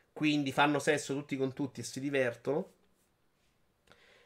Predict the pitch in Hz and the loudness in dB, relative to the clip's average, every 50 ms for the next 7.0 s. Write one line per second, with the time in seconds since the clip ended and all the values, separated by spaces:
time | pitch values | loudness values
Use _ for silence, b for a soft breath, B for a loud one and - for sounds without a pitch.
0 | b b b 127 151 185 214 202 - - - - 160 180 170 - 220 262 262 - | b b b 4 8 8 8 8 4 -2 -4 0 2 2 4 4 4 4 6 4
1 | 214 185 - 156 151 151 151 160 175 180 160 151 131 143 151 160 151 143 - - | 4 2 4 2 0 2 0 2 0 2 0 2 2 2 0 0 -2 -6 -8 -8
2 | - 170 156 151 143 - - 165 143 - 127 120 120 117 127 120 127 123 120 110 | -10 -8 -6 -8 -8 -8 -8 -8 -4 -4 -4 -4 -4 -6 -8 -6 -2 0 0 0
3 | 95 95 98 101 107 120 120 123 - - 127 123 - - 160 165 185 180 - - | 0 -2 -4 -4 -2 -2 -2 -2 -2 -6 -8 -6 -2 -2 0 0 0 -2 0 0
4 | - 175 147 131 127 131 131 143 151 170 185 202 208 202 - - 214 208 208 208 | 2 2 2 2 0 0 0 0 0 0 0 0 -2 -2 -4 -2 0 0 0 0
5 | 202 b b b b b b b b b b - 117 107 104 98 92 92 92 85 | -4 b b b b b b b b b b -4 -4 -2 0 0 0 0 -2 -2
6 | 85 82 - - 165 156 - - 180 156 156 170 131 - - - 107 104 - | -4 -6 -4 -2 -2 -2 0 -2 -2 -2 -2 -4 -4 -6 -6 -8 -8 -12 -14